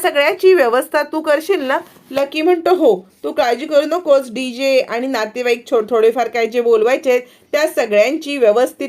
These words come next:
मी व्यवस्था करेन. मम्मी, तू काळजी करू नको." असं म्हणत आता इकडे लकी सगळ्या तयारीला लागतो. मुक्ता विचार करते, "ही इतकी सगळी तयारी चालले, हे चांगलंच आहे, म्हणजे स्वातीताईंच्या मुलीचं बारसं आहे, हे चांगलं आहे,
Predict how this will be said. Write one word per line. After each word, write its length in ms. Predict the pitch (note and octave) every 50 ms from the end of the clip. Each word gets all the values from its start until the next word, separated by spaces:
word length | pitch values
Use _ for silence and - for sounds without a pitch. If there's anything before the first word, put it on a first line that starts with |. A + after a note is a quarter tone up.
| C4+ -
मी 120 | C4+ C4+
व्यवस्था 420 | C4 A3 G3+ G#3 G#3+ G#3+ - A3+ A3
करेन. 360 | G#3+ D4 D4 C#4+ C4 C4+ C4+ C4+ - _ _ -
मम्मी, 300 | A#3+ B3+ B3+ B3 B3 C4+
तू 140 | C4 D4+ F4+
काळजी 360 | F4+ G#4 G4+ C4 A#3+ G#3 A3+
करू 220 | G#3+ G#3 G#3 F3+ F3
नको." 340 | E3 D#3 - D#3 C#3 - -
असं 260 | - A#3+ A#3+ C4 C#4
म्हणत 280 | C#4 E4+ E4+ B3+ B3 B3+ B3+ - -
आता 240 | G#3+ G#3 F#3+ G#3+ G3
इकडे 380 | A3 - - B3+ A#3 A#3 A#3+ A#3+ - _ _ _ _ -
लकी 380 | C4+ C4+ C4+ C4+ C4+ C#4+ D#4+ E4+
सगळ्या 260 | E4 C4 A#3+ A#3+ B3 B3
तयारीला 420 | - A3 G3+ G3+ G#3 G#3 G#3+ G#3+ A3
लागतो. 540 | B3+ D4 F4+ - - C4+ B3+ C4+ C4+ C4+ - _ _ -
मुक्ता 380 | G#3+ G#3+ G#3+ G#3+ - A#3 G#3+
विचार 300 | G#3 G3+ G3+ F#3+ A3 G#3
करते, 420 | G#3+ G#3 D4+ D4 F4+ F4 C4 B3+ C4
"ही 360 | C4+ C4+ _ _ _ - D4+
इतकी 460 | C#4 - B3 G#3 G3+ _ - D#4 F4+
सगळी 280 | F4+ F4+ C#4 C#4 C#4+ D4 D4
तयारी 280 | C#4+ B3 A3+ A3+ A3 A#3
चालले, 380 | A#3 A#3 D4+ D4+ D#4 C4+ C4+ C#4+
हे 140 | C#4+ D#4
चांगलंच 520 | D#4 - F#4 C4+ A#3+ B3 C4 D4+ E4+ F4+ D4
आहे, 100 | A3 G3+
म्हणजे 200 | G3+ G3+ G#3 A#3+
स्वातीताईंच्या 580 | D4 A#3 G3+ F#3 F#3+ A#3 G#3+ G#3+ G#3+ A#3+ A#3+
मुलीचं 360 | A#3 A3+ A3 A3+ A#3 B3 C4 B3
बारसं 400 | A#3 G3+ F#3+ F#3+ F#3+ F#3+ C4+ C4+
आहे, 220 | C4+ C#4+ D4 C#4+
हे 100 | D4 D#4
चांगलं 360 | D4+ E4+ D#4 D4 D4 D#4+ D#4+
आहे, 140 | D4+ C#4+